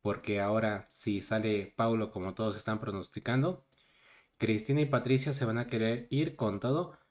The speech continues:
con el cuarto tierra, porque se van a unificar más a Agua, lo sabemos claramente. Sin embargo, el peligro ahora es que sí o sí van a entrar otros tres, y esto es cada semana.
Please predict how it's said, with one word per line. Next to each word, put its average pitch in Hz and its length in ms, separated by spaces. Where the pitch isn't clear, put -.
con 165 220
el 139 140
cuarto 104 280
tierra, 135 420
porque 110 300
se - 100
van 110 140
a 123 40
unificar 110 580
más 127 460
a 110 240
Agua, 90 280
lo 98 140
sabemos 90 400
claramente. 127 680
Sin 117 160
embargo, 120 320
el 120 100
peligro 110 460
ahora 104 400
es 104 160
que 101 460
sí - 220
o 113 100
sí 143 180
van 127 140
a 110 40
entrar 110 300
otros 110 380
tres, 143 340
y 104 180
esto 107 460
es 95 220
cada 87 300
semana. 90 440